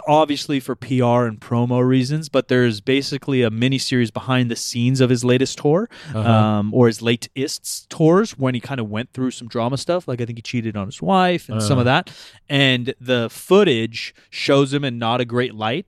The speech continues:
Speaker 1: although it was probably produced by his team.
Speaker 2: Mm-hmm.
Speaker 1: Um, but it felt very vloggy, and it felt very real,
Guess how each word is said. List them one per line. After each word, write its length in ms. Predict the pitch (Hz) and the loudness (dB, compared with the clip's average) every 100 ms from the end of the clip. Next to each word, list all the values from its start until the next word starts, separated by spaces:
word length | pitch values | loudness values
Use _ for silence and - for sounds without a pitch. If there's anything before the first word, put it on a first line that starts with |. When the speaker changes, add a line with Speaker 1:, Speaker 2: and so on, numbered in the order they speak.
| - | -4
Speaker 1:
although 300 | 117 120 113 | 2 4 2
it 20 | |
was 100 | 107 | 0
probably 380 | - 131 120 120 | -4 -2 0 0
produced 360 | 127 117 117 | 0 -2 -2
by 120 | - 110 | -2 -2
his 180 | 113 | -4
team. 340 | - 127 139 233 | -4 -4 -2 -4
Speaker 2:
Mm-hmm. 400 | 113 107 104 101 | -4 -4 -4 -4
Speaker 1:
Um, 200 | 113 117 113 | 0 0 0
but 80 | |
it 60 | 120 | -2
felt 280 | - 165 139 | 2 0 0
very 360 | 113 120 127 113 | -4 -2 0 -2
vloggy, 640 | 101 107 107 117 147 208 | -4 -2 0 0 0 -4
and 80 | 170 | -4
it 60 | 123 | -4
felt 240 | - 135 | -2 -2
very 300 | 117 117 107 | 0 -2 -2
real, 520 | 95 101 131 123 98 | -6 -2 0 0 -4